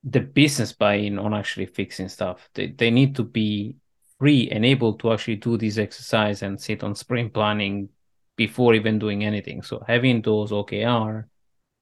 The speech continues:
and those metrics and to actually authorize them to even talk to security, to spend time with security, I think is important.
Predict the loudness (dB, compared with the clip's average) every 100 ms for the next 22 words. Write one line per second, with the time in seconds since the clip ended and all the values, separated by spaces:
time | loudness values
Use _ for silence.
0 | _ _ _ _ -2 0 2 4 2 4
1 | 4 4 0 -2 -2 -10 -2 0 0 -2
2 | _ _ _ _ _ _ _ _ _ _
3 | _ -2 0 4 4 4 4 4 6 6
4 | 6 6 6 6 4 0 0 0 0 0
5 | 0 0 0 0 -6 -6 -4 -4 -4 -6
6 | 0 0 0 0 2 2 0 -8 -12 -8
7 | -8 -8 -10 -10 -12 _ _ _ _ _
8 | _ 2 6 6 4 0 -2 -4 -4 -6
9 | -12 -20